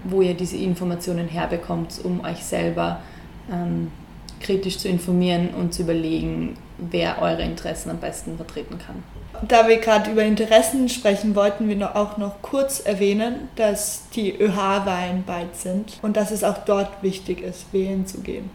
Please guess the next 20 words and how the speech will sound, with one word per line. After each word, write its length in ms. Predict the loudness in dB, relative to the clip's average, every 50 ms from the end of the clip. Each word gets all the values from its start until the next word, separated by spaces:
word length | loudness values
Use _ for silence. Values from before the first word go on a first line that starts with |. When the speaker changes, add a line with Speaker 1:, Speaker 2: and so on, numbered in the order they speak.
| -16 -20 -20 -20 -20 -20 -20 -20 -20 -20 -20 -20 -20 -20 -20 -6
Speaker 1:
Bei 80 | -4 -2
der 80 | 0 2
letzten 400 | 4 4 2 2 0 -2 -2 -2
Ö-H-Wahl 540 | -2 -4 -2 -2 -2 0 2 2 2 2
zweitausendsiebzehn 960 | 0 -4 -4 -4 -2 -4 -4 -2 -2 -4 -4 -4 -8 -6 -2 -2 0 0 -2 -4 -8 -12 -18 -20 -18 -16 -16 -16 -14 -2
war 120 | 0 2 2
die 140 | 2 2 2
Wahlbeteiligung 880 | 2 2 2 2 0 -2 -4 -4 -2 0 0 0 0 0 0 -2 0
nämlich 240 | 0 -2 -2 -2 0
noch 180 | 0 0 0 0
viel 240 | -4 -6 -4 0
geringer 400 | 2 2 2 4 4 4 4 4
als 200 | 4 0 -2 -2
bei 120 | -2 -2 0
der 160 | 0 0 0
E 220 | 0 0 -2 -2
U, 180 | -2 -4 -4 -6 -8 -10 -14 -10 -4
E 160 | -4 -2 -2 0
U-Wahl, 640 | 0 0 0 2 0 0 2 2 2 2 2 0 -4 -6 -12 -16 -18 -18 -18 -16 -16 -8 -6
nämlich 460 | -4 -2 0 0 0 -2 -4 -6 -12